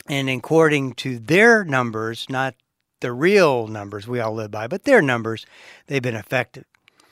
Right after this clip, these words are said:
So the market wants them to cut rates. And, uh, there's, uh, of course, a lot of predictions that will happen next year. I personally don't believe that it's gonna happen like,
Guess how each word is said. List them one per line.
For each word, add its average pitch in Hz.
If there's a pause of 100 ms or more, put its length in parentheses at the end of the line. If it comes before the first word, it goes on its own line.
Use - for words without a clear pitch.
(680)
So 170
the 156
market 233
wants 196
them 175
to 151
cut 160
rates. 156 (260)
And, 143
uh, 135
there's, 139
uh, 147
of -
course, 139
a 139
lot 135
of 120
predictions 131
that 120
will 110
happen 117
next 135
year. 135 (540)
I 139
personally 170 (160)
don't 190
believe 120
that 117
it's 117
gonna 123
happen 123
like, 117